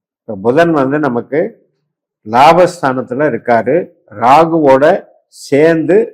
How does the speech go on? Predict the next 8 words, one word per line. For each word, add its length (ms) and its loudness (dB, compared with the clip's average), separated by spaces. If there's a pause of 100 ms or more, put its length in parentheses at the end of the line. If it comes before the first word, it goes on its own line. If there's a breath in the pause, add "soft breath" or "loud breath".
ராகு 480 0
நட்சத்திரத்துல 760 -6
இருக்கார். 320 -14 (1040)
அப்ப 280 0 (460)
ரெட்டிப்பாக 680 0 (360)
ஒரு 160 -4 (160)
லாபத்தை 540 0 (280)
அதிர்ஷ்டவசமாக 1120 -4